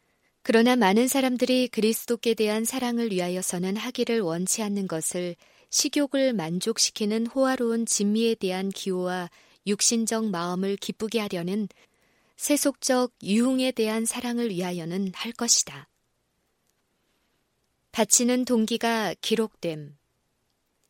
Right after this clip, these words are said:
기록하는 천사가 하나님께 바쳐 보구에 넣는 모든 돈과 그와 같이 바쳐진 재정의 마지막 결과에 대하여 성실하게 기록하는 것을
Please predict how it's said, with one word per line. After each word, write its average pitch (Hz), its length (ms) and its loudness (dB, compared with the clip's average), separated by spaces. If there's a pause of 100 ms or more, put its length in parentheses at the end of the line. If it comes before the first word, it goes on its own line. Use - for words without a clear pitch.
(460)
기록하는 269 520 4
천사가 269 560 0
하나님께 285 560 0
바쳐 214 640 -2
보구에 233 400 2
넣는 208 380 -2
모든 220 400 4
돈과 175 600 -4 (320)
그와 202 240 2
같이 208 380 -2
바쳐진 208 640 -2
재정의 214 520 -2
마지막 208 520 -2
결과에 202 500 -4
대하여 170 480 -4 (300)
성실하게 262 680 0
기록하는 208 540 -4
것을 160 440 -4